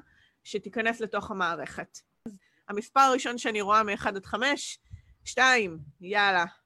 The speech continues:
בוא נראה, רק שלא יעוף לי המחשב. <laughs> אחת, שתיים, בוא נראה מה הקלף שיצא לנו. וואי. <laughs> שימו לב,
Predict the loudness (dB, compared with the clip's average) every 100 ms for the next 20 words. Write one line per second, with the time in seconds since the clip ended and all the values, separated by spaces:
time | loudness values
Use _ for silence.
0 | _ -12 -8 -6 -2 -2 -2 -6 -8 -6
1 | -4 -4 -6 -8 -8 -4 -2 -2 -4 -12
2 | _ -2 -2 0 -4 -4 _ -20 -20 _
3 | -2 2 2 0 _ -18 -16 -8 0 2
4 | 2 -2 -4 0 2 2 -2 -8 -12 -14
5 | -14 -12 -10 -8 -8 -10 -12 -14 -14 -14
6 | -20 _ -2 0 0 -4 -10 2 2 2
7 | 0 0 _ -8 -6 -8 -10 -14 -14 -14
8 | -6 -4 -2 -2 2 4